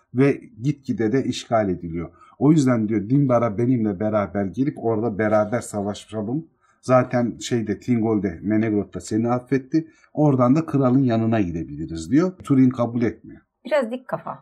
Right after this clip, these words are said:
Speaker 1: Çok dik kafa.
Speaker 2: Hı hı.
Speaker 1: Çok dik kafa. Turin bunu kabul etmiyor ve şey diyor, yani, "Ben," diyor, "seninle beraber dönemem," diyor.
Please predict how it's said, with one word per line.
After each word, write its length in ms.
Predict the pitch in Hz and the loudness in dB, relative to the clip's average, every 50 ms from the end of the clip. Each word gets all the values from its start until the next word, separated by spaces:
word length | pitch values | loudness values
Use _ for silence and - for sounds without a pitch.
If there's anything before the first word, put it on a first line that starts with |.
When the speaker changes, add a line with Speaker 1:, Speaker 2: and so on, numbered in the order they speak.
| _ | _
Speaker 1:
Çok 340 | - - 185 196 190 - - | -4 0 0 0 0 -4 -10
dik 120 | - - | -16 -18
kafa. 300 | - - - - - - - - | -18 -20 -20 -20 -20 -20 -14 -8
Speaker 2:
Hı 80 | 285 | -6
hı. 180 | 247 262 349 349 - | -6 -4 -6 -8 -8
Speaker 1:
Çok 260 | _ 131 123 - - | _ -10 -10 -10 -14
dik 120 | - - | -20 -20
kafa. 140 | - 80 - - - - _ _ _ _ _ _ | -20 -20 -20 -20 -20 -20 _ _ _ _ _ _
Turin 300 | - - 185 185 185 175 | -2 2 2 4 4 4
bunu 200 | 175 185 185 175 | 2 2 0 0
kabul 320 | - 165 165 160 156 165 165 | 0 -2 -2 -2 0 0 0
etmiyor 440 | 165 139 - - 139 160 185 185 | 0 0 2 2 2 2 4 4
ve 120 | 180 175 160 | 2 2 2
şey 280 | 165 - 170 147 117 | 0 2 2 2 2
diyor, 140 | 95 95 95 | 2 2 2
yani, 280 | 104 113 113 107 104 107 | 2 2 2 2 2 2
"Ben," 220 | 131 131 131 131 | 4 4 6 4
diyor, 100 | 127 135 131 | 4 2 0
"seninle 380 | - 139 135 131 127 127 123 | 0 0 2 4 4 2 2
beraber 540 | 131 123 117 113 110 113 135 165 170 156 151 | 0 -2 0 0 0 0 0 -2 -2 0 2
dönemem," 520 | 156 156 151 143 120 92 80 73 65 - | 4 4 4 4 2 0 -2 -4 -8 -12
diyor. 120 | - - | -16 -18